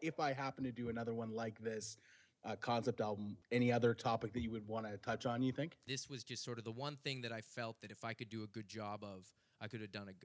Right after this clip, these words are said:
Speaker 2: a, a good job with this, and that's, that's why I wanted to do it and just, uh, you know, make sure it was good. I mean, y-, you hear about a lot of different albums coming out for,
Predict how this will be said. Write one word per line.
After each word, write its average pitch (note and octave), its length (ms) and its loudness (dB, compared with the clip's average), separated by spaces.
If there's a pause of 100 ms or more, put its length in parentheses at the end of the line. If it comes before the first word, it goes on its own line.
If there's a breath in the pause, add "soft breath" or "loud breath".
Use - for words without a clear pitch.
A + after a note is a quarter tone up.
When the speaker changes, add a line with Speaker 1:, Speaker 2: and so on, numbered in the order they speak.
Speaker 2:
a, - 40 -10
a A2+ 40 -6
good G2+ 200 -6
job G2 240 -6
with - 140 -12
this, F#2 280 -10
and F#2+ 120 -16
that's, - 340 -16 (240 soft breath)
that's A#2+ 140 -6
why C3 120 -2
I - 20 0
wanted A#2 260 -4 (380)
to A#2+ 100 -10
do C3 300 0
it E3 100 -4
and C3 140 -6
just, A#2+ 280 -6
uh, A#2 160 -4 (240 soft breath)
you A3 60 -10
know, A3+ 80 -2
make A3+ 160 -4
sure G#3 140 0
it F#3+ 40 -2
was E3+ 140 -4
good. F3+ 240 0
I B2+ 40 0
mean, B2 180 -2
y-, B2+ 160 -4
you B2+ 140 -4
hear D#3+ 160 0
about C#3+ 180 2
a C3 40 2
lot B2 220 0
of B2 80 -6
different A#2+ 260 -6
albums A2+ 480 -8
coming A2 260 -6
out A2 220 -6
for, A2 140 -12